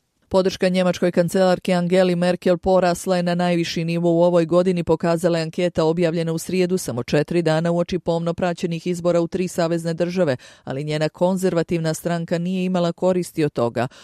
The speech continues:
Ovo glasanje u javnosti se smatra izbornim testom za Merkel prema njenoj migrantskoj politici nakon teških osam mjeseci,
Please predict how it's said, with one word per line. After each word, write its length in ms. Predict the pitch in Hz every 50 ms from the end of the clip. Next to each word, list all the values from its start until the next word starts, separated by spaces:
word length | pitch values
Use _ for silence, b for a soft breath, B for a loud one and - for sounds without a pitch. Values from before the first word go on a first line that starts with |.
| B B B
Ovo 180 | 160 170 170
glasanje 480 | 165 175 170 180 - - 190 185 180 180
u 40 | 180
javnosti 460 | 180 180 185 190 190 180 - 165 151
se 120 | - 156
smatra 400 | 147 - 170 170 170 - - 175
izbornim 500 | 170 175 170 170 - 170 170 170 170 170
testom 420 | - - 185 170 - - 180 175 165
za 140 | 175 175
Merkel 420 | 170 170 175 175 - - 190 190 202
prema 260 | - - 117 123 127
njenoj 300 | 139 151 151 151 156 156
migrantskoj 560 | 160 165 160 170 165 160 160 - - 170 156
politici 560 | - - 170 170 175 180 - 180 - - 185
nakon 300 | 175 175 170 - 180 170
teških 420 | - 165 147 135 - - 160 - -
osam 300 | 156 139 - - 156 151
mjeseci, 520 | 151 151 - 170 160 160 - - 160 151